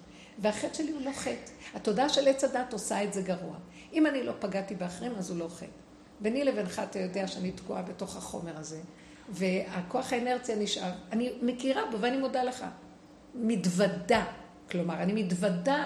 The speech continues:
על האמת. פורים זה כבר ההודיה. כיפורים זה ההתוודות. זה מה שנשאר,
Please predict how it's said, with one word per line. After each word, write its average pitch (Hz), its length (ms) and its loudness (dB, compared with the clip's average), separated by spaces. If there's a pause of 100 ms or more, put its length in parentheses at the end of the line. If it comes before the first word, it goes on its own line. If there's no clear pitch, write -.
על 190 140 0
האמת. 160 320 -4 (680)
פורים 269 260 2
זה 196 120 -2
כבר 185 160 -4
ההודיה. 170 520 0 (720)
כיפורים 226 420 0
זה 202 180 -2
ההתוודות. 180 680 -2 (1000)
זה 240 100 -2
מה 269 100 0
שנשאר, 226 420 -6